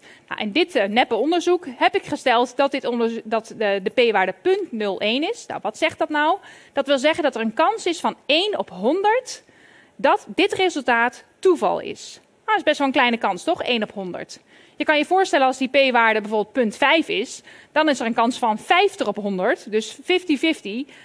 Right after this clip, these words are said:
dat het, eh, dit resultaat puur toeval is. Dat wil je niet. Dus een hele kleine p-waarde,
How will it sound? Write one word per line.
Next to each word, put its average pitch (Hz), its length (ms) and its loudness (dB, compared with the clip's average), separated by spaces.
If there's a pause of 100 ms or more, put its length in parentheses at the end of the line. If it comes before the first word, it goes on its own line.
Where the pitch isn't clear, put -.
(120)
dat 277 180 0
het, 240 160 -8
eh, 226 140 2 (100)
dit 240 160 2
resultaat 226 480 0
puur 240 180 -2
toeval 185 300 -6
is. - 80 -8
Dat 277 140 2
wil 262 140 4
je 214 120 4
niet. - 300 -12 (260)
Dus 226 140 -6
een 208 120 -4
hele 392 280 2
kleine 269 280 2
p-waarde, 349 580 2